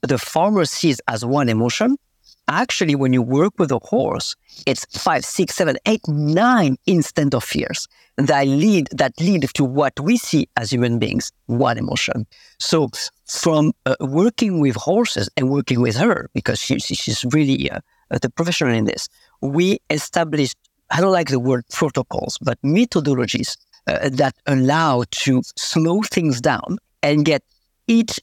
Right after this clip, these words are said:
emotions held through a short period of time to get the body, to give the body to the time to resolve them, one after another. And then we developed, uh, another side of the work, um,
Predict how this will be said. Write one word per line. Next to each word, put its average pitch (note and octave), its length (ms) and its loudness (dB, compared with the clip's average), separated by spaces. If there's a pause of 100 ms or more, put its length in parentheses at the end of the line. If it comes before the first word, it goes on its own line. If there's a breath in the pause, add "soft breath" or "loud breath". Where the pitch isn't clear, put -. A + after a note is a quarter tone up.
emotions D3 920 0
held D3+ 560 0
through D3+ 320 0 (100)
a C3 80 2
short - 640 -2
period F3 240 2
of D3 160 -4
time A2 200 -2 (560)
to D#3 180 -2 (100)
get E3 200 0 (100)
the A#3 100 2
body, E3+ 360 0
to D#3+ 100 0
give D3 360 -2
the G#3 120 0
body C#3+ 280 0 (100)
to - 120 0 (100)
the D3+ 200 -2
time B2+ 280 0
to D#3 120 -2
resolve G#3 380 2
them, F2 200 -8 (300)
one B2+ 440 0 (200)
after A#2 380 -2
another. A2 380 0 (360 soft breath)
And C#3+ 160 4
then G#3+ 160 4
we A3+ 80 4
developed, E3+ 720 0
uh, A#2+ 220 0
another D#3+ 720 2 (300)
side D#3+ 340 0
of B2 140 0
the B2 100 2
work, C3+ 500 0 (400 soft breath)
um, - 280 -4